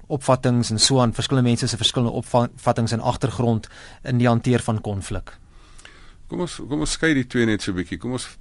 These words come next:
Speaker 2: praat net eers oor daai onregverdige hantering. In enige, enige situasie waar daar 'n magswanbalans is,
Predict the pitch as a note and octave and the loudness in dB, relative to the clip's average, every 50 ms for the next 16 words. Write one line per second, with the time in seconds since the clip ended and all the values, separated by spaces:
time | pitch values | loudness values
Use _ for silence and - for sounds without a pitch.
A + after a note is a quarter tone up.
0 | - - - A#2+ B2+ B2 A#2 A#2+ G#2+ - C#2+ F2+ F#2 - G#2 G2 F#2+ F#2 F#2 E2+ | -16 -8 -2 0 0 0 0 0 -4 -2 -4 -6 -4 -2 -2 0 2 2 0 0
1 | F2 G2+ G#2 G2+ F#2+ F#2+ - - - G#2 F#2+ F2+ F2+ G2+ F#2 - F#2 F2 D#2 - | -2 -2 -2 0 -2 -2 -4 -4 -2 -2 0 0 -2 -4 -4 -4 -6 -6 -4 -4
2 | F2 D2+ C#2 C#2+ C#2 C#2 C#2+ - D#3 F#3 F3 - D#3+ C3+ - - A2+ D3+ F3+ D3 | -6 -4 -4 -6 -8 -6 -6 -4 -4 -4 -2 0 0 0 0 0 0 -2 0 0
3 | D3 C3 - B2 G#2 - G#2 E2+ D2 D2+ D#2 F2 F2+ - - F#2 D#2 E2 E2 D#2 | -2 -2 -2 -2 -2 0 -2 -2 0 0 -2 -2 -2 -2 -4 -4 -2 -4 -4 -4
4 | E2+ E2 E2 E2 F2 E2 D#2+ E2 F2+ F#2 - - - E2 C#2+ C#2+ D2+ E2+ F2+ E2+ | -2 -2 -2 -2 -2 0 0 0 0 -2 -2 -6 -8 -8 -6 -4 -2 -2 -2 -2
5 | D2+ E2+ D#2+ C#2+ C#2+ C#2+ C#2+ - - - - - - | -2 -4 -4 -4 -6 -8 -8 -8 -8 -10 -10 -10 -12